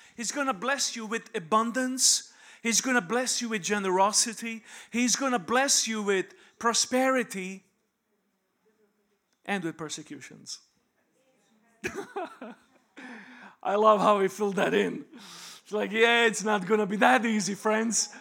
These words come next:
There's gonna be some pressure you have to go through." "I'm gonna bless you. If you build my house,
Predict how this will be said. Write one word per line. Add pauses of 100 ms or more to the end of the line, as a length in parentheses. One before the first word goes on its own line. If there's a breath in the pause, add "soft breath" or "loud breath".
(240 loud breath)
There's
gonna
be
some
pressure
you
have
to
go
through." (1600 soft breath)
"I'm
gonna
bless
you. (220 loud breath)
If
you
build
my
house,